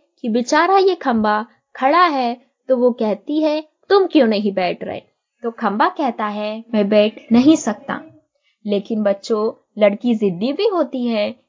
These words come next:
इसलिए वो क्या करती है बच्चों? वो कहती है, "खंबे, तुम भी बैठ जाओ, वरना मैं जोर जोर से चिल्लाऊंगी, जोर जोर से रोऊंगी।" तो letter box परेशान हो जाता है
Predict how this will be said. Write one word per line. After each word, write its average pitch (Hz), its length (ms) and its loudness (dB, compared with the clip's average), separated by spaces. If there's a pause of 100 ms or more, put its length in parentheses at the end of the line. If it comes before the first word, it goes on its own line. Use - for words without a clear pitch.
(140)
इसलिए 262 440 -2
वो 240 160 -2
क्या 214 240 -2
करती 240 380 -4
है 294 80 2
बच्चों? 302 480 0 (680)
वो 311 180 4
कहती 226 460 -4
है, 226 260 -6 (380)
"खंबे, 202 540 0 (220)
तुम 381 180 2
भी 392 140 2
बैठ 214 280 4
जाओ, 220 560 0 (220)
वरना 240 260 2
मैं 269 180 0
जोर 339 340 2
जोर 247 220 4
से 233 140 -2
चिल्लाऊंगी, 208 840 -4 (280)
जोर 349 320 2
जोर 214 240 0
से 277 260 2
रोऊंगी।" 226 640 -2 (360)
तो 214 80 -2
letter 208 380 2
box 208 480 2 (220)
परेशान 285 500 0
हो 302 100 0
जाता 214 320 -2
है 208 100 -4